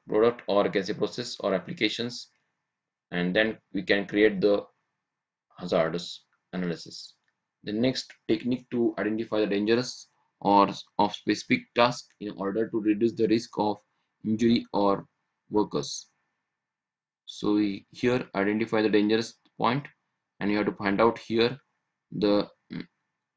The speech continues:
the task in order to, uh, reduce the risk of injury to workers. So this is the job hazardous analysis. So as per our requirement, we can go for this,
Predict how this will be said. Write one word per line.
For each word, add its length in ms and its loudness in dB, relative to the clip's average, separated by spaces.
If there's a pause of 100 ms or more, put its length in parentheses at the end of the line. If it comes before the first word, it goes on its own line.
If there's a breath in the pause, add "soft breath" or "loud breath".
(720)
the 100 -8
task 360 -4
in 100 -4
order 220 -2
to, 80 -6
uh, 100 2
reduce 240 2
the 300 0
risk 220 -4 (100)
of 180 0 (160)
injury 400 -2
to 60 -4
workers. 680 -4 (420)
So 120 -6
this 180 -8
is 120 0
the 300 4 (200)
job 320 0
hazardous 380 0
analysis. 640 -8 (560)
So 160 -6
as 200 -4
per 180 0
our 160 4
requirement, 540 0
we 80 -6
can 240 -2
go 180 4
for 300 0
this, 420 -8